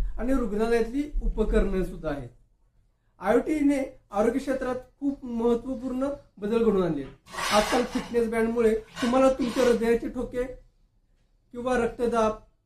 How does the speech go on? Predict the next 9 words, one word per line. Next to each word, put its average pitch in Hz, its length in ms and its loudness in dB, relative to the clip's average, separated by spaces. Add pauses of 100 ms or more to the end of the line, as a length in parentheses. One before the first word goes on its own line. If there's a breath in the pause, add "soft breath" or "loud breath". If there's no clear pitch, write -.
(340)
किंवा 262 300 2 (260)
झोपेचा 233 380 0
आलेख 214 380 2 (160)
अगदी 226 220 -6
तुमच्या 254 340 -6
हातामध्ये 240 600 0 (280)
समजून 214 380 2
जात 175 220 -2
आहे. 156 160 -4